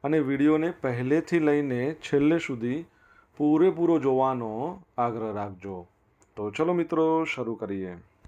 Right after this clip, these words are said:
શરૂઆત કરતાં પહેલાં જણાવી દઉં કે જો તમારે આપણી આ YouTube ચેનલને સબસ્ક્રાઇબ કરવાનું બાકી હોય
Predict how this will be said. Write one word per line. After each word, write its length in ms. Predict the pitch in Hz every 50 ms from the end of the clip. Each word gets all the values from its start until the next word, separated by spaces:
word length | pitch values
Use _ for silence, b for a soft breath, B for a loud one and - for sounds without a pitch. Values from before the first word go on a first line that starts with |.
| _ _ _ _ _ _ _ _ _ _ _ _ _ _ _ _ _ _ b b b b b b b b b b b b b b b
શરૂઆત 520 | - - - 151 143 156 156 165 185 180 196
કરતાં 340 | 165 180 170 160 175 165
પહેલાં 240 | 165 165 160 156 151
જણાવી 280 | 123 135 131 139 147 151
દઉં 260 | 147 160 160 170 165 - -
કે 100 | 156 139
જો 160 | 127 143 151
તમારે 320 | 147 147 143 147 143 143
આપણી 320 | 139 131 131 139 135 139 135
આ 60 | 135
YouTube 360 | 131 123 123 123 - 135 127
ચેનલને 500 | - 131 123 120 117 113 110 110 117 139 135 -
સબસ્ક્રાઇબ 560 | - - 120 120 - - - 120 123 123 120
કરવાનું 380 | 117 123 117 113 113 113 113 107
બાકી 340 | 110 110 110 - - 135 123
હોય 220 | 120 123 127 131